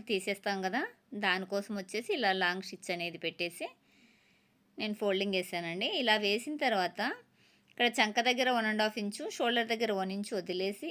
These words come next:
ఈ మిడిల్లో మాత్రమే ఇలా లోత్ అనేది తీసాను. ఈ విధంగా లోతు తీసుకున్నాం కదా. తర్వాత వచ్చేసి బ్యాక్ పార్ట్‌లో కూడా మనం ఈ పట్టీ హెమ్మింగ్ కోసం పెట్టాం కదా, దీనికి కూడా ఇలా ఫోల్డ్ చేసి, అడుక్కు ఫోల్డ్ చేసి లాంగ్ స్టిచ్ అనేది వేసేసుకోండి.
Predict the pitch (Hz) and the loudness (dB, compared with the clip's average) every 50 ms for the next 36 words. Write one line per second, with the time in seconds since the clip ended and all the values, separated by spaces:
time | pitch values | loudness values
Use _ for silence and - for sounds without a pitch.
0 | - - - 220 226 226 226 240 240 240 247 247 233 233 226 226 226 - 233 233 | -8 -6 -4 -2 -2 0 2 2 4 4 4 4 4 2 0 0 0 -2 -2 0
1 | 233 226 220 233 285 415 494 359 269 226 226 220 - 233 220 240 381 370 - 262 | 2 2 2 2 0 0 0 0 0 0 0 0 0 0 0 0 -2 -2 -2 -2
2 | 190 185 - 175 151 139 143 - - _ _ _ _ _ _ _ _ _ _ _ | -2 -2 -2 -6 -8 -8 -8 -12 -16 _ _ _ _ _ _ _ _ _ _ _
3 | _ _ _ _ _ _ _ _ _ _ _ _ _ 190 196 196 185 196 196 196 | _ _ _ _ _ _ _ _ _ _ _ _ _ -4 -4 -2 -2 -2 -2 -2
4 | 202 202 196 202 196 - - 185 185 - - 208 190 190 190 190 185 196 214 269 | 0 0 0 -2 -2 -2 -2 -2 -2 -4 -6 -6 -6 -4 -4 -4 -4 -4 -4 -6
5 | 453 453 403 - - _ - 269 220 226 220 214 220 - 240 208 - - - 233 | -6 -8 -12 -14 -14 _ 0 0 2 2 2 0 -2 -2 -4 -6 -6 -6 -8 -6
6 | 233 - 415 494 440 285 226 220 226 240 240 - - 254 247 233 254 240 247 254 | -6 -8 -8 -8 -4 2 6 6 6 6 4 2 0 0 0 0 0 -2 0 0
7 | 254 247 240 220 208 202 196 190 - 196 196 185 - 226 214 220 202 202 208 214 | 0 -2 0 0 0 0 -2 0 0 0 0 0 0 -2 -2 0 -2 -2 -2 -2
8 | 208 226 208 208 - 208 202 190 190 190 - 196 202 202 202 208 233 339 480 494 | -2 -2 -2 -2 -2 -2 -2 -2 -2 0 -2 -2 -2 -2 -4 -4 -4 -4 -6 -6
9 | - _ - _ _ _ - _ _ _ _ - 226 226 226 226 233 226 - - | -12 _ -20 _ _ _ -20 _ _ _ _ -2 2 4 4 4 2 0 0 0
10 | 226 226 226 214 202 226 269 440 403 - 262 208 214 220 208 208 202 - - - | 2 2 2 2 2 2 0 0 -2 -2 0 0 2 2 2 0 0 0 0 0
11 | 208 208 208 - 254 - 226 202 202 208 202 202 208 - 392 480 508 480 - _ | 0 0 -2 -4 -8 -6 -4 -2 -2 0 -2 -2 -2 -4 -4 -6 -6 -8 -14 _
12 | 370 240 240 220 214 220 220 - 240 214 - 220 202 208 240 403 466 381 254 165 | -2 2 2 2 2 2 -2 -6 -10 -6 -4 -2 0 0 -2 -2 0 2 2 2
13 | - - 175 156 - - - - - - - - | 0 -2 -6 -8 -8 -10 -14 -14 -14 -12 -14 -16